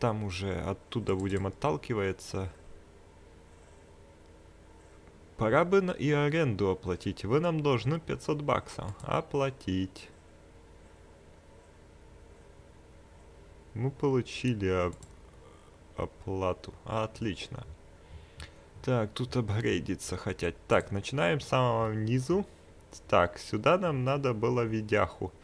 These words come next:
Видяху, видяху, видяху. От M C I. Щас будем ставить видяху от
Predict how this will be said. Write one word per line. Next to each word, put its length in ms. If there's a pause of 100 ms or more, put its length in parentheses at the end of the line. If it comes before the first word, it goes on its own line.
(1200)
Видяху, 800
видяху, 760
видяху. 960 (960)
От 380
M 180
C 400
I. 340 (2000)
Щас 520
будем 280
ставить 500
видяху 720
от 320